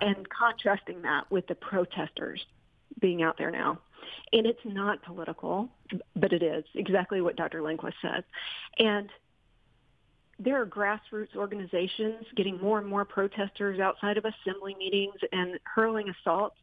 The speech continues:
at some of our best, most upstanding physicians and, uh, healthcare workers in our communities.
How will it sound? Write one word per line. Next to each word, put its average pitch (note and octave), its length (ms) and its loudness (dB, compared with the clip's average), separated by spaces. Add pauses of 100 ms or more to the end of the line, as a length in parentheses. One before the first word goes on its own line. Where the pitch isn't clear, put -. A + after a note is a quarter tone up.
(240)
at F3+ 240 0 (580)
some C4 120 4
of A#3 120 0
our - 220 -4 (200)
best, A3 300 4 (120)
most F#3+ 240 -10
upstanding F3 480 -10
physicians D#3+ 500 -6 (400)
and, E3 380 0 (220)
uh, E3 240 2 (180)
healthcare E3+ 380 2
workers F3 440 0
in F3+ 80 -2
our E3 140 2
communities. - 580 -4